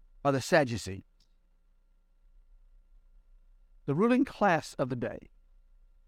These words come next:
They make the synagogue work. They control the temple. And they think they have the intractable question that cannot be answered.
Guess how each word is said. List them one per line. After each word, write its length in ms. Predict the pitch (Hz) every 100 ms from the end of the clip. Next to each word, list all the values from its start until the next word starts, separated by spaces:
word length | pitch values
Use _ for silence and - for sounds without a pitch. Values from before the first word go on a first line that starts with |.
| - - _ _ _ _ - - - - - - -
They 200 | - 226
make 500 | 226 220 220 - - _ -
the 140 | 165
synagogue 720 | - 214 175 156 160 151 147 -
work. 480 | 135 131 - - - - _ _ - _ _ _ - - -
They 200 | 147 170
control 500 | 160 143 - 165 127
the 100 | 113
temple. 440 | 113 - - - - _ - _ _ _ - _ _ _ - _ _ - _ _ _ _ _ - _ _ _ _
And 200 | - 240
they 140 | 240 302
think 320 | - 285 262
they 240 | 208 254
have 480 | 208 220 240 247 240
the 100 | 196
intractable 720 | 185 170 - 269 285 285 247
question 520 | 226 - 254 - 247 220
that 160 | 202
cannot 320 | - 233 214
be 160 | 208 196
answered. 500 | 208 214 226 - 220